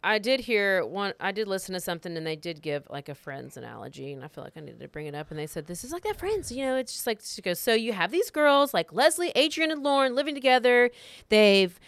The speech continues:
met Lily, but now they're being dragged into Lily's mess, and her and her fiance, who are now calling it off. But you also have Youngblood back home who's still bothering Leslie, and now they're just trying to live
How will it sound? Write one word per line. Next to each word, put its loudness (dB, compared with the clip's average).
met 4
Lily, 4
but 4
now 6
they're 2
being 0
dragged 0
into -4
Lily's 4
mess, 6
and 0
her 6
and 4
her 4
fiance, 4
who 0
are 2
now 4
calling 2
it 2
off. 6
But -2
you 8
also 6
have 0
Youngblood 4
back 4
home 2
who's -4
still 2
bothering 6
Leslie, 6
and 0
now 6
they're 4
just -6
trying 4
to 0
live 6